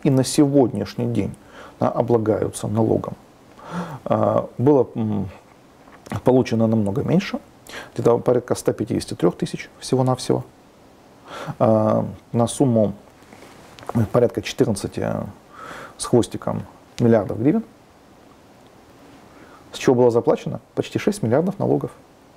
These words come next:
Ну окей, теперь эти посылки пойдут неофициально, а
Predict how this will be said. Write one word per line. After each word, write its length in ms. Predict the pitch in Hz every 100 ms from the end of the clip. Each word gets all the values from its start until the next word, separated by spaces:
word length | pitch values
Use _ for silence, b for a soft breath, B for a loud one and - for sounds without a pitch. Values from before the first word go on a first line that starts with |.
| - - - - - - - - - - - - - - -
Ну 180 | 120 277
окей, 220 | 240 -
теперь 280 | - - 175
эти 140 | -
посылки 440 | - - - - 123
пойдут 380 | 101 117 135 -
неофициально, 720 | 123 - 120 185 240 147 120 - - _ B B B B B - -
а 340 | 110 101 101